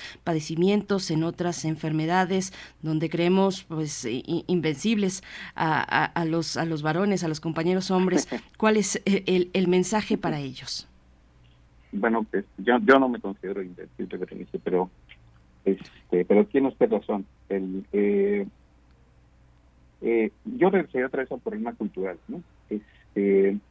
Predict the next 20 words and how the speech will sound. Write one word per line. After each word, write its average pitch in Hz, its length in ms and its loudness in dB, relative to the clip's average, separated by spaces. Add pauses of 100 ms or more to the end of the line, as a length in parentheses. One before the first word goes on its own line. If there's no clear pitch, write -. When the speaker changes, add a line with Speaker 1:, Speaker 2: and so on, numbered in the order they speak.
(360)
Speaker 2:
el, 113 220 0
el, 110 180 0 (100)
el 113 140 2
gran 147 240 6
problema, 113 460 -4 (120)
uno 123 180 -2
de 107 60 -4
los, 101 120 -10 (360)
yo, 113 220 0
yo 113 160 2
pienso 104 260 -4
que - 80 -8
uno 107 160 -2
de 95 80 -4
los 92 80 -6
grandes 95 320 -8
problemas 98 480 -6 (220)
en 90 240 0
el 85 200 -4
tra-, 87 180 -4